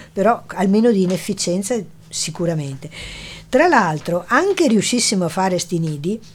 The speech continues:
poi i comuni, quelli nuovi, non avrebbero i soldi per gestirli, perché poi la gestione è dei comuni. Perché? Perché i comuni, si sa,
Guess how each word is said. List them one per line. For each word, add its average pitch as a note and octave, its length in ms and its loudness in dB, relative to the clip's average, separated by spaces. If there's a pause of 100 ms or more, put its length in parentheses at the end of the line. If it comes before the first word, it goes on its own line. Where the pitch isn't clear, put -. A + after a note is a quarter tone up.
(140)
poi A#3+ 280 4
i - 20 2
comuni, G#3+ 400 2
quelli D#3 220 -4
nuovi, D3+ 340 -4
non B3+ 220 0
avrebbero G3+ 420 0
i D#4+ 60 -2
soldi F#3 420 0
per E3+ 480 -2
gestirli, D3+ 580 -2 (400)
perché F3+ 200 -10
poi F#3+ 160 -6
la E3 100 -4
gestione E3+ 540 -4
è D3 140 -12
dei C3+ 120 -10
comuni. C3 420 -12 (1000)
Perché? D#3 400 -6 (460)
Perché A#3 500 2 (560)
i C3 160 -8
comuni, D#3 440 -4
si - 160 -6
sa, E3+ 320 -4